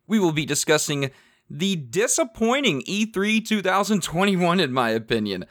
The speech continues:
Uh, very disappointing E three, but we did get a few exciting things, those things being the Outer Worlds two reveal, the Halo multiplayer free-to-play reveal,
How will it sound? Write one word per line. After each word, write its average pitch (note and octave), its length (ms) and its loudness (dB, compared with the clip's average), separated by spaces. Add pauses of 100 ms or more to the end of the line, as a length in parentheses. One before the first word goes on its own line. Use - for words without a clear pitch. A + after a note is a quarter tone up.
(280)
Uh, C3+ 240 2
very E3+ 320 2
disappointing E3 640 -2
E C3+ 180 -4
three, C3 280 -4
but F3+ 280 0
we F3+ 120 -2
did E3 180 0
get D3+ 120 2
a C#3 40 0
few C3+ 240 0
exciting A#2 400 2
things, A#2 320 -2
those C#3 300 0
things C3+ 280 -2
being C#3 340 -2
the C3+ 140 -2
Outer D#3+ 240 4
Worlds D#3 320 2
two G#3+ 240 0
reveal, A3 400 0 (440)
the C3+ 160 -2
Halo E3 360 2
multiplayer D3+ 680 0
free-to-play F3+ 580 0
reveal, F#3 460 0